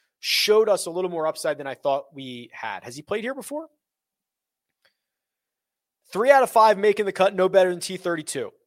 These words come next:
I wouldn't mind going to Nick Taylor. Justin Thomas at thirty-one,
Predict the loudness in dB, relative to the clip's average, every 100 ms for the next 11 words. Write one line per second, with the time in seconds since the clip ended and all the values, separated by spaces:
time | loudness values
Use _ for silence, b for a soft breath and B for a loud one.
0 | _ _ _ _ _ _ -8 -4 -4 -4
1 | -4 -4 -8 -8 -16 -16 -18 -20 _ _
2 | _ _ _ _ _ _ _ _ _ _
3 | -6 -6 -6 -6 -6 -8 -6 -6 -4 -6